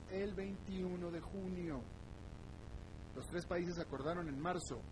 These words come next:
y luego extendieron a mediados de abril el permitir el libre comercio de mercancías, pero suspender los cruces fronterizos no esenciales. Pero de los dos,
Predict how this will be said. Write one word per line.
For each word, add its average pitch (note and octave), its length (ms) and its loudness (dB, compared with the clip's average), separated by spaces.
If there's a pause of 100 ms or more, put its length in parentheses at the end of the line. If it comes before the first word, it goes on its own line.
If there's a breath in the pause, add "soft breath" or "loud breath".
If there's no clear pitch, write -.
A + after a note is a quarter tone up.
(140)
y D#3+ 160 2
luego F3+ 500 8
extendieron D#3 640 0
a C3+ 40 0
mediados D3+ 420 2
de C3+ 80 2
abril G3+ 400 4 (520)
el G#3 280 4
permitir G3 760 4
el F3 120 4
libre F3+ 300 2
comercio E3+ 600 2
de E3 140 2
mercancías, E3+ 840 2 (280)
pero F#3 220 4
suspender E3+ 560 0
los F3 160 0
cruces E3+ 300 -2
fronterizos D3+ 800 -2
no D3+ 260 2
esenciales. E3 880 2 (1300)
Pero D3 200 6
de D3+ 120 6
los C#3+ 240 4
dos, A#3 460 6